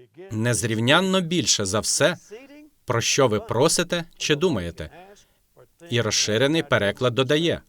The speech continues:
про що мрієте чи що уявляєте.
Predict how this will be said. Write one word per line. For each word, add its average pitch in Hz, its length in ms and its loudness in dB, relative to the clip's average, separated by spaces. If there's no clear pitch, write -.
про 117 140 0
що 117 240 2
мрієте 107 680 0
чи - 160 0
що - 360 -2
уявляєте. 131 720 0